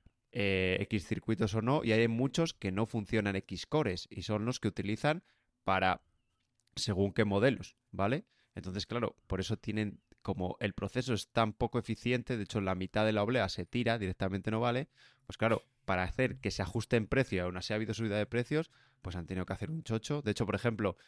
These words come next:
el peor, el peor parado ha sido el Pro, el M tres Pro, ¿vale?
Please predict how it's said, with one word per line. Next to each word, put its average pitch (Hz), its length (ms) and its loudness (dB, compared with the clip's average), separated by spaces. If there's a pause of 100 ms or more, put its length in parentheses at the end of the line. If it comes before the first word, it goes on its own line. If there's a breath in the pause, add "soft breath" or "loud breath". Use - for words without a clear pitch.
(120)
el 101 160 -4
peor, 117 500 4
el 104 200 -6
peor 110 260 4
parado 135 260 6
ha 135 60 4
sido 139 220 2
el 123 120 2
Pro, - 360 2 (280)
el 101 180 -4
M 101 200 0
tres - 280 -4
Pro, - 320 -2 (280)
¿vale? 110 300 0